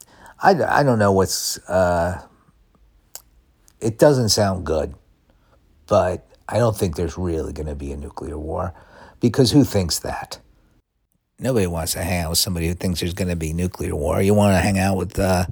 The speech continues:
positive people who, uh, just think good things are gonna happen. I don't fucking, I'm losing the thread here. Let's see if there's anything not related to that that's, uh, good.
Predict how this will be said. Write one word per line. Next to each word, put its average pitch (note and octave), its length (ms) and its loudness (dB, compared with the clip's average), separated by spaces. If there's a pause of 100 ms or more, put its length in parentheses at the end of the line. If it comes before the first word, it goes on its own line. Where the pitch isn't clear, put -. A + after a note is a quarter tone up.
(280)
positive G2+ 540 4
people F#2+ 460 0 (360)
who, F2 340 2
uh, D#2+ 200 0 (460)
just - 220 0
think F#2+ 200 2
good A2+ 180 4
things D#2+ 200 -8
are E2+ 60 -12
gonna D#2 180 -12
happen. E2 280 -10
I F2+ 180 -2
don't C2+ 140 -10
fucking, - 420 -14 (480)
I'm F2+ 200 -4
losing D#2 340 -4
the C#2 80 -8
thread E2 380 -4
here. C#2+ 300 -8 (560)
Let's A2 160 0
see A2+ 140 2
if F#2 100 0
there's F2 180 -4
anything F2 580 -4
not F#2+ 320 0
related F2+ 380 -2
to E2+ 160 -8
that E2+ 240 -2
that's, - 400 -6 (440)
uh, D#2 380 -6
good. F2 380 -6